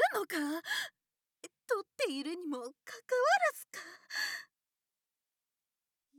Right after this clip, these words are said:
ん。あ、いや、うん、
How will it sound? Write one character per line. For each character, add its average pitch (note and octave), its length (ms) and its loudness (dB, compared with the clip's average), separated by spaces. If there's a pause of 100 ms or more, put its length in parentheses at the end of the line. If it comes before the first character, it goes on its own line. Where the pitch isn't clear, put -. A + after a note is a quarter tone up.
ん。 - 1900 -10
あ、 E4 260 -8 (720)
い - 60 -14
や、 F4+ 60 -12 (1080)
う - 40 -18
ん、 - 340 -14